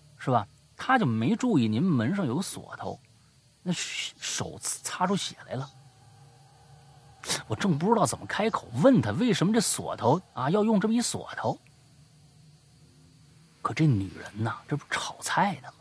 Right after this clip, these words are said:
听了我这话以后啊，这锅铲子嘡啷一下掉地上了。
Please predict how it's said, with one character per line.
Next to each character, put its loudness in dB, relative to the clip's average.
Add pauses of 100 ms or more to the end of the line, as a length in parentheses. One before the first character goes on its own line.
(1300)
听 8
了 8
我 -4
这 2
话 2
以 -18
后 -10
啊， -14 (880)
这 0
锅 10
铲 6 (100)
子 -14 (220)
嘡 12
啷 12
一 10
下 0
掉 8
地 -4
上 -16
了。 -20